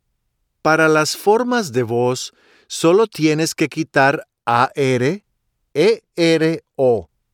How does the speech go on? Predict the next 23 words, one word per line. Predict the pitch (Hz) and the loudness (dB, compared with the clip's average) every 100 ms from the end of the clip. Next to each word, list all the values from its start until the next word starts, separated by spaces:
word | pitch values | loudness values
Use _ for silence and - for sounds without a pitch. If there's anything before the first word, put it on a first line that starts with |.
| _ _ - | _ _ -6
I | 156 185 _ | -6 -6 _
R | 160 135 123 190 - _ _ _ _ - | -2 0 0 -2 -8 _ _ _ _ -8
y | 180 | 0
agregar | 220 208 196 139 139 143 - _ - | 2 2 0 2 2 2 -2 _ 2
as, | 143 165 - - - _ _ _ _ | 2 2 -4 -12 -16 _ _ _ _
es | 214 185 180 - - _ | 2 2 0 -8 -14 _
o | 127 113 - _ _ - | -4 -4 -6 _ _ -8
is. | 156 101 - - _ _ _ _ _ _ _ _ | -6 -6 -12 -16 _ _ _ _ _ _ _ _
Las | - 160 160 | 0 0 0
formas | - 233 247 233 135 | 0 0 0 -4 -2
de | 127 | -2
vos | 120 127 135 - _ - | 0 0 -2 -8 _ -4
también | 131 123 131 147 151 | -2 -2 -2 -2 -2
se | 185 | 0
usan | 175 151 143 170 139 | 2 2 0 -4 -2
en | 113 | -8
casi | - 127 127 - 135 | -4 -2 -2 -4 -12
todos | - 131 131 139 143 | -2 0 2 -2 0
los | 147 - | -2 -2
países | 175 165 127 113 143 | 0 0 0 -2 -4
de | 113 | -2
América | 104 101 107 - 120 | -4 -4 -8 -6 -6
Central. | 131 120 - 165 95 - | -6 -8 -4 -2 -2 -6